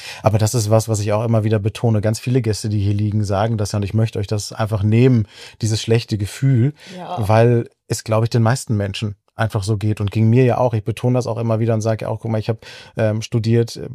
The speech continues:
Speaker 1: ich bin eigentlich Lehrer, ich hab jetzt zwanzig Jahre als Journalist gearbeitet. Irgendwie, ich hätte immer behauptet, eine gute Allgemeinbildung zu haben.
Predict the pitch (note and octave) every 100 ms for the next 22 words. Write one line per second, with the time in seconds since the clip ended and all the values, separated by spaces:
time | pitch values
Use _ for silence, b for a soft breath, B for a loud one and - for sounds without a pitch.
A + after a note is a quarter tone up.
0 | C3 A2 B2 - A#2+ A2+ A2+ A#2+ A2+ A2
1 | - A2+ A2+ - A2+ A#2+ A2+ A2+ A2+ A2+
2 | - A2 A2+ - - A2 A2 A2+ A2 A2
3 | A2+ G#2+ A2 A2+ B2 A2 G#2 A#2+ A2 A2
4 | G#2+ A2+ G#2+ G#2+ G#2+ B2+ B2+ A2 G#2+ G#2
5 | G#2+ G2 G#2 B2+